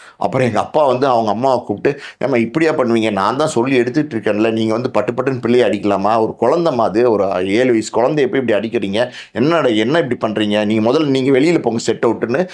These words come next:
மீனாவோட அம்மா வந்து வெளியில அனுப்பிச்சிட்டார். "இல்ல சார், நான் சொல்றேன், நீங்க போங்கம்மா வெளியில, எதுக்கும்மா இப்படி வந்து அடிச்சீங்க? ஆ? என்ன நினைச்சிட்டு இருக்கீங்க? போங்க" அப்படின்னு சொன்னோன்னே அப்புறம் ஷூட்டிங்கை நிறுத்திட்டு அசிஸ்டன்ட் டைரக்டரை கூப்பிட்டு சாக்லேட்ஸ், அந்த காலத்துல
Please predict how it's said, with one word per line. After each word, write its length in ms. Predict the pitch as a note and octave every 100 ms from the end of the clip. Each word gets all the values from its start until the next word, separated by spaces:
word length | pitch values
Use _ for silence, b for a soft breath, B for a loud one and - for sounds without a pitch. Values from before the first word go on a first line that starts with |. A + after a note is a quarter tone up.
| B B
மீனாவோட 380 | D#3+ G3+ F3+ D3+
அம்மா 340 | C3 D3+ D#3+
வந்து 180 | C#3+ E3
வெளியில 280 | C#3 E3 D#3+
அனுப்பிச்சிட்டார். 460 | B2+ B2 - A2 - -
"இல்ல 180 | D3 E3
சார், 260 | D3+ C#3+
நான் 260 | B2 A#2 G#2+
சொல்றேன், 320 | - B2 B2 B B B
நீங்க 320 | A#2 A2 F3+
போங்கம்மா 340 | G3+ F3 C#3+
வெளியில, 460 | C3 B2+ A#2 A2+ -
எதுக்கும்மா 300 | F3 F#3+ E3+
இப்படி 140 | C#3
வந்து 180 | C3+ C#3
அடிச்சீங்க? 360 | C3 C3 B2+ A#2+ F3 - -
ஆ? 80 | G3+ G3+ _
என்ன 220 | E3+ G3+
நினைச்சிட்டு 220 | F3+ D3
இருக்கீங்க? 260 | C#3 B2 D#3
போங்க" 160 | E3+ D3
அப்படின்னு 260 | B2+ A#2
சொன்னோன்னே 260 | A2 C#3 - B B -
அப்புறம் 160 | A2
ஷூட்டிங்கை 400 | D#3+ F#3+ E3+ E3 C#3+ C3
நிறுத்திட்டு 580 | C3+ C#3+ G#2 C3 G3+ - B B
அசிஸ்டன்ட் 320 | B2 F#3+ E3+
டைரக்டரை 340 | D3 A2+ G#2+ -
கூப்பிட்டு 480 | C3+ B2+ F#3+ A3+ B B -
சாக்லேட்ஸ், 520 | D#3+ F3 D#3 - F#2+
அந்த 220 | - A2 A#2+
காலத்துல 280 | C3 A#2